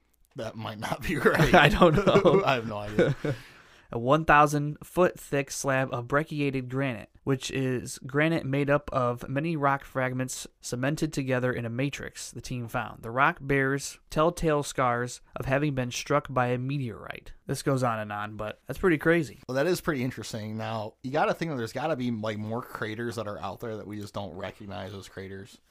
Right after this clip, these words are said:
Speaker 2: Hundred percent.
Speaker 1: Like, how the hell, like, maybe, like, just, like, some random, maybe the lakes, some lakes are just craters, you know?
Speaker 2: Sure.
Speaker 1: Well, I guess there is Crater Lake. That would be, <laughs> that, that would be one of them.
Speaker 2: True.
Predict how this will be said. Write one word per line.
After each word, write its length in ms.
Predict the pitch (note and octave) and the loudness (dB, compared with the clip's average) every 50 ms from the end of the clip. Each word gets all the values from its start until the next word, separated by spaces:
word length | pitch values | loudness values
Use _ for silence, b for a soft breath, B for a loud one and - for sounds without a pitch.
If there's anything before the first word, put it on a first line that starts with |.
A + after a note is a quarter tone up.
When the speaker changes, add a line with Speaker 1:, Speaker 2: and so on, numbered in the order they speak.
| _ - | _ -4
Speaker 2:
Hundred 220 | C3+ C3+ B2+ B2+ A#2+ | -2 -2 0 -2 -2
percent. 260 | A2+ - - B2 A#2+ | -6 -8 -8 -6 -4
Speaker 1:
Like, 100 | A#2 A2+ - | -4 -4 -2
how 180 | E3 E3+ D#3+ D3 | 0 0 0 0
the 120 | C#3 A#2+ | 0 0
hell, 260 | A2+ B2+ B2+ A#2+ A#2+ | 0 0 -2 -2 -2
like, 160 | A#2+ A2 A2+ | -4 -6 -4
maybe, 400 | A#2+ C3 C#3 C3 C3 B2 A#2+ A#2+ - _ _ | -4 -4 -4 -2 -4 -4 -6 -8 -12 _ _
like, 240 | A2 A2+ A#2 A#2 G2+ - - | -10 -8 -8 -8 -8 -10 -10
just, 240 | A2+ B2 A#2+ - - | -8 -8 -8 -8 -8
like, 220 | A2 G#2+ G#2+ - | -10 -10 -10 -10
some 180 | - - A#2 G#2+ | -8 -8 -8 -6
random, 260 | G#2+ A2 A2+ A2 G#2+ | -6 -6 -6 -6 -4
maybe 180 | A#2 C3 D3 D3 | -4 -2 0 0
the 80 | C3 | 0
lakes, 280 | A2 A2+ A2+ A2 A2 - | 0 0 -2 -2 -4 -8
some 320 | - - - - C#3 B2 A2+ | -14 -10 -6 -4 -4 -2 -2
lakes 260 | A2+ A2 A2+ - - | -2 -4 -4 -6 -8
are 40 | A2 | -10
just 160 | G2+ F#2+ - - | -10 -12 -12 -10
craters, 440 | - G#2+ G#2 F#2 D#2 D2+ - - - | -10 -10 -10 -10 -12 -14 -16 -18 -16
you 80 | C3 A2+ | -14 -12
know? 200 | G#2 G2+ A2 - _ - - | -12 -12 -12 -14 _ -14 -10
Speaker 2:
Sure. 280 | - B2+ A#2+ A#2 A2 - | -8 -6 -6 -6 -6 -6
Speaker 1:
Well, 80 | A#2 A#2 | -4 -4
I 20 | |
guess 120 | A#2+ A#2 - | -4 -2 -2
there 100 | A#2 A2+ | -2 -2
is 120 | A2 G#2 - | -4 -4 -8
Crater 480 | - - - A#2+ A2+ A2 A2 G2+ G2 | -12 -10 -8 -6 -6 -6 -6 -8 -8
Lake. 340 | G2+ G#2+ G#2 F#2+ G2+ - _ - | -8 -8 -8 -10 -10 -14 _ -16
That 80 | - G#2+ | -14 -10
would 80 | G2+ G2 | -6 -6
be, 60 | - | -6
<laughs> 580 | - - - - - - F3+ - - F#3+ - - | -4 -4 -6 -6 -4 -2 -2 -2 0 0 2 4
that, 200 | - F#3 F#3 - | 4 4 4 4
that 160 | D3+ C3 A#2 | 2 2 2
would 80 | B2 D3+ C3 | 2 2 0
be 80 | B2 B2 | 0 -2
one 240 | A#2+ A#2 G2 E3 D3 | -2 -2 0 0 0
of 120 | C3 C3+ | 0 0
them. 160 | C3+ B2 A#2 | 0 -2 -2
Speaker 2:
True. 380 | A#2 C#3+ D3 C#3+ C#3 C#3+ D3+ D#3+ | 0 2 4 4 6 4 4 0